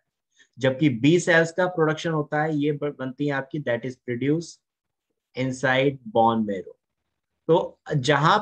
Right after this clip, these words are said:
पे ये form होती हैं उन्हीं जगहों के नाम पर ही इनका नाम पड़ा है। Bone marrow से B ले लिया तो that is B lymphocytes, thymus से टी ले लिया तो that is T lymphocyte। Is it clear?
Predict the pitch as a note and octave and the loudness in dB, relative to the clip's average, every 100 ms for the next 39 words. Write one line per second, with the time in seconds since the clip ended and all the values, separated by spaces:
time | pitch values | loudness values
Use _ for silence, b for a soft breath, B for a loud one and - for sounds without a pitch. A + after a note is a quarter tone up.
0 | A#3 A3 G#3+ G#3+ F#3 D#3+ F3 D#3+ D#3+ D3+ | 4 4 4 4 4 4 4 2 0 0
1 | D#3+ D#3+ D3+ E3+ - D#3 E3 G3 E3 D#3+ | 0 0 2 0 -4 -2 -2 0 0 0
2 | D#3 D#3+ C#3 C3 B2+ C#3 C3+ C#3 F3 F#3+ | 0 -2 -4 -4 -4 -4 -4 -2 -4 -6
3 | C#3 B2+ C#3 C3+ B2 B2+ - A2 G#2+ G#2 | -14 -10 -6 -4 -4 -6 -6 -6 -4 -6
4 | G2+ _ _ _ A#2 C#3 D#3 E3+ D#3+ D#3+ | -14 _ _ _ 0 4 4 6 6 4
5 | D#3+ E3+ C3+ C3 D#3+ E3+ E3 E3 E3+ E3+ | 4 2 2 4 6 6 4 4 2 0
6 | D#3+ C3 B2+ C3 A#2 - C#3 C#3+ D3 D3+ | -2 0 -2 -4 -8 -4 -2 0 -2 -4
7 | D3 C#3+ D3+ - _ _ _ _ _ C#3+ | -2 -2 -4 -10 _ _ _ _ _ -2
8 | C3+ D#3 E3 - E3 - E3+ F3 F3 E3+ | 0 0 -2 -2 -6 -2 -2 0 2 2
9 | E3+ E3 D3+ B2 A#2+ B2 - A#2 A2 A2 | 0 0 -2 -4 -4 -8 -8 -6 -6 -8
10 | G#2+ G#2+ G#2+ D3 C3+ D3+ D#3 F3+ | -8 -6 -4 -2 -2 0 2 2